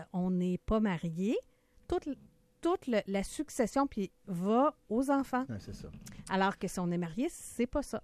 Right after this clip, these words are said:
Speaker 2: OK. Alors, on aura du plaisir. On va prendre ça des petits morceaux à la fois.
Speaker 1: Mhm.
Speaker 2: Et, euh, on va tenter, tu vas tenter d'expliquer la nature du droit. Puis comme je, comme on disait, les gens qui ont des questions plus précises,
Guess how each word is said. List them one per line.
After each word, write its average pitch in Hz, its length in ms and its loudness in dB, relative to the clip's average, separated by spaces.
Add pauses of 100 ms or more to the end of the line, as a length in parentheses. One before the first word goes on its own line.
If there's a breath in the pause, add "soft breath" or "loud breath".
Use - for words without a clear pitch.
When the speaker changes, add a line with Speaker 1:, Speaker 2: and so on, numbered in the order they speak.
(120)
Speaker 2:
OK. - 220 -4 (240)
Alors, 180 260 8
on 180 220 6
aura 226 220 6
du - 140 -4
plaisir. 143 440 4
On 214 40 2
va 135 120 2
prendre 165 220 4
ça 214 180 2
des 139 240 -2
petits - 280 -2
morceaux 175 360 4
à 135 80 6
la 104 100 2
fois. 120 300 -2 (220)
Speaker 1:
Mhm. 208 340 0
Speaker 2:
Et, 139 320 4
euh, 120 100 2
on 120 80 2
va 117 120 0
tenter, 139 340 0
tu - 160 -2
vas 165 100 8
tenter 135 320 0
d'expliquer 135 560 -2
la 117 140 2
nature 110 320 0
du 110 100 -8
droit. 101 220 -2
Puis - 100 -6
comme 123 160 0
je, - 160 -6
comme 123 220 0
on 117 100 4
disait, 113 380 0
les 107 160 0
gens 143 180 0
qui - 140 -6
ont 113 60 -2
des 107 100 -4
questions 110 240 -2
plus - 160 -6
précises, 127 800 -4